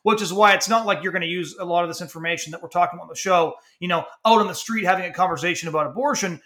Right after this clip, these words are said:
but knowing what we're talking about on the show will help you understand why you're having this conversation about abortion in the first place. And so with that, with that bit of context,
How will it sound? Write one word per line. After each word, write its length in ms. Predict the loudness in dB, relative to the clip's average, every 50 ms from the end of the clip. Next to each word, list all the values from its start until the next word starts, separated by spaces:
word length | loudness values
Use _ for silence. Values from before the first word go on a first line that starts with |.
| _ _ -6
but 160 | -4 -4 -2
knowing 540 | 0 4 6 8 8 10 10 8 8 6 2
what 160 | -2 -4 -4
we're 100 | -6 -4
talking 360 | 0 0 2 2 0 -2 -4
about 180 | 0 0 2 0
on 40 | 0
the 80 | -4
show 380 | -10 -6 -2 0 0 0 -2 -4 -10 _ -4
will 80 | -2 2
help 180 | 4 4 4
you 140 | 2 2 0
understand 560 | 0 0 0 -2 0 2 2 2 0 -2 -4
why 340 | 0 2 4 6 6 6 6 4
you're 220 | 2 0 -2 -2
having 320 | 0 0 -2 -2 -2 -6
this 140 | -10 -12 -12
conversation 800 | -8 -6 -6 -6 -6 -8 -12 -10 -10 -10 -10 -12 -14 -14 -16 -18 _ _ _ _ -8 -4
about 240 | 0 2 4 4 4
abortion 500 | 2 0 0 -2 -2 -2 -4 -8 -10 -8
in 140 | -10 -10 -10
the 40 | -8
first 360 | -4 -2 -2 -2 -2 -6 -12
place. 400 | -14 -14 -14 -16 -20 -20 -20 _ _ _ _ _ -20 -20 -20 -16 _ -2
And 160 | 0 0 2
so 380 | 6 8 8 8 6 4 0 2
with 220 | 2 2 4 4
that, 120 | 2 4
with 140 | 2 2 4
that 220 | 6 4 4 4 2
bit 100 | 4 4
of 120 | 4 4
context, 540 | 2 0 0 0 0 0 2 2 2 0